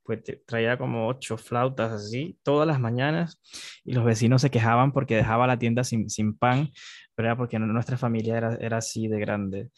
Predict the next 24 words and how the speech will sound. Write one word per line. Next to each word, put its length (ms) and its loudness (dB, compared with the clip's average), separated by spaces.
Hay 120 2
mucho 360 2
de 80 2
lo 120 -4
que 80 -8
usted 180 -4
escribe 380 2
en 80 2
lo 100 -2
cual 160 0
yo 100 -4
me 140 2
identifico 560 0
y 60 0
por 160 0
eso 160 -6
me 100 -2
gusta 300 -4
bastante 400 -4
su 120 -10
poesía. 420 -8
Gracias 420 -6
por 180 -6
eso. 260 -6